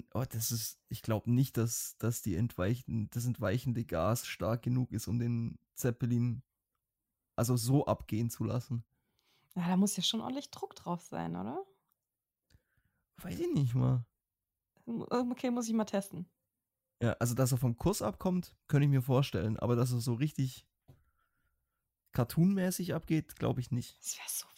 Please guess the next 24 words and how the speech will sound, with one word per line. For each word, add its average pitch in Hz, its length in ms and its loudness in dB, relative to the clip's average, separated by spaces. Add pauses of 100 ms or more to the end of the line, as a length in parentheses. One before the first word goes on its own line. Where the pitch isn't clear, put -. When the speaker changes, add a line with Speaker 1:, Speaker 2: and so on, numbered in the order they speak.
(160)
Speaker 2:
witzig. - 480 -18 (680)
Speaker 1:
Das - 160 -4
wär 117 140 6
so 120 280 0
witzig, 123 360 -2
vor 131 80 2
allem 127 140 4
wenn 123 100 2
du 120 80 -4
da 123 100 2
drin 151 300 0
hockst, 123 280 -4
ey, - 60 -4
auf 123 120 -2
einmal. - 200 0
Speaker 2:
Boah, 190 320 10
<laughs> - 480 -2 (340)
Alter. 170 560 4 (840)
Speaker 1:
Hm? 349 140 0
Speaker 2:
Beste 185 360 4
Achterbahnfahrt 175 640 2
deines 170 240 -2
Lebens. 175 380 -2 (380)
Speaker 1:
<laughs> - 720 0